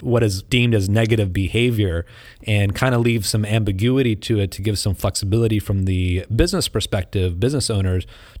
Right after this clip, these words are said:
to, to terminate the agreement. But that may be something obvious, but there's other ways to kind of mitigate your risk too. For example, you don't have to pay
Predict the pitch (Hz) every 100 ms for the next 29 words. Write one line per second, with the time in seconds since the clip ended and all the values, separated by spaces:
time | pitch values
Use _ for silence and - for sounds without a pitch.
0 | - 107 95 95 95 - 104 - 113 104
1 | 92 98 90 135 151 92 - - - 156
2 | 151 156 165 - 170 151 175 196 - 156
3 | 165 160 143 151 131 110 113 160 151 113
4 | - - 123 147 151 185 175 147 135 -
5 | - 113 131 117 110 113 113 110 101 101
6 | 92 - - 220 135 - 110 95 110 110
7 | 117 101 95 - - 151 156 175 - -
8 | 151 147 - 135 113 - 123 131 127 120
9 | 107